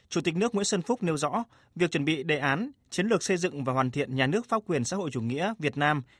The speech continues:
đến năm hai nghìn không trăm ba mươi, định hướng đến năm hai nghìn không trăm bốn mươi lăm là nhiệm vụ quan trọng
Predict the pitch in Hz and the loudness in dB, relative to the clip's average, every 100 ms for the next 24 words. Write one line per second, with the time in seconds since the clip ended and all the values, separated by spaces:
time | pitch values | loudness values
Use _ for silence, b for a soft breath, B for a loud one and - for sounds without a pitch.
0 | - 160 185 175 160 123 156 151 160 156 | -4 2 2 2 0 0 0 2 4 6
1 | 156 160 156 131 b b - 165 147 139 | 6 8 6 4 b b -2 2 6 6
2 | 170 156 175 165 156 117 - 147 147 139 | 6 4 4 4 4 2 2 0 2 4
3 | 156 156 139 b b b - 160 170 147 | 6 6 4 b b b 4 6 6 4
4 | 156 143 196 180 180 | 0 4 4 6 6